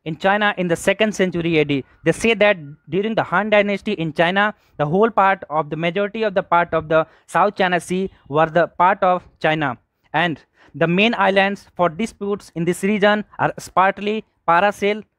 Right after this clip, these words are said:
and Pratas Island. The Spratly and Paracel Island is bone of contention between Philippines and China. Pratas Island is bone of contention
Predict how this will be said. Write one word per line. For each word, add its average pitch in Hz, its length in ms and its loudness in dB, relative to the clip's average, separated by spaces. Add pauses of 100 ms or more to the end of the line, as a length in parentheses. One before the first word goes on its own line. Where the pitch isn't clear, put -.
(400)
and 170 300 0 (240)
Pratas 196 380 0
Island. 147 340 0 (140)
The 156 80 -6
Spratly 190 500 -2
and 208 160 -2
Paracel 185 420 0
Island 190 360 0 (260)
is 156 200 -8 (360)
bone 175 260 0
of 214 140 -2
contention 185 440 0
between 175 300 -2
Philippines 214 520 -2
and 165 180 0
China. 160 380 2 (280)
Pratas 202 380 2
Island 202 400 0
is 170 120 -8
bone 185 280 -4
of 208 140 -4
contention 196 560 -2